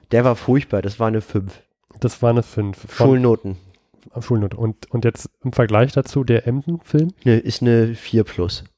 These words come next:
Speaker 2: Okay, also schon leicht besser. Okay, na gut. Gut, dann würde ich sagen, das war der Filmteil. Vielen Dank, Luis.
Speaker 1: Ja.
Speaker 2: Und dann kommen wir zum nächsten Teil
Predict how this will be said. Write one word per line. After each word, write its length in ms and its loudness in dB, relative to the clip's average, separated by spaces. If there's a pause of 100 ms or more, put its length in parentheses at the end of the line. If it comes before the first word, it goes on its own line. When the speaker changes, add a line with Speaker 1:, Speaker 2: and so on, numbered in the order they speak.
Speaker 2:
Okay, 360 -12
also 240 2
schon 220 -4
leicht 260 -2
besser. 280 -8 (800)
Okay, 400 -8 (160)
na 120 -8
gut. 280 -20 (720)
Gut, 260 0 (340)
dann 340 -2 (460)
würde 120 0
ich 60 -2
sagen, 220 2
das 160 -2
war 80 4
der 120 2
Filmteil. 540 2 (300)
Vielen 240 -2
Dank, 240 0
Luis. 380 -2
Speaker 1:
Ja. 260 2 (680)
Speaker 2:
Und 120 0
dann 240 -2 (420)
kommen 180 0
wir 60 4
zum 180 -4
nächsten 440 -2 (280)
Teil 360 2